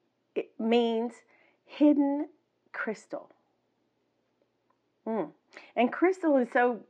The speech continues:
crystal clear, you know, to be hidden inside of this stone.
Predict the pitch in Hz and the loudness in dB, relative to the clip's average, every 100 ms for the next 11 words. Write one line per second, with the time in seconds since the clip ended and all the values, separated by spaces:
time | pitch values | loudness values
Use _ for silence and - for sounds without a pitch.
0 | _ - 294 320 - 175 160 - - - | _ 0 4 4 4 -2 -2 -6 -18 0
1 | 330 311 160 - 220 220 214 240 233 233 | 2 4 0 0 -6 -2 -2 -4 -6 -10
2 | 214 220 262 254 196 180 - - - _ | -10 -4 -4 -2 -4 -6 -12 -20 -20 _
3 | 240 254 247 - 254 262 311 247 214 220 | 6 6 4 0 2 4 2 0 0 -4
4 | - _ 277 311 220 156 | -4 _ 0 0 0 -4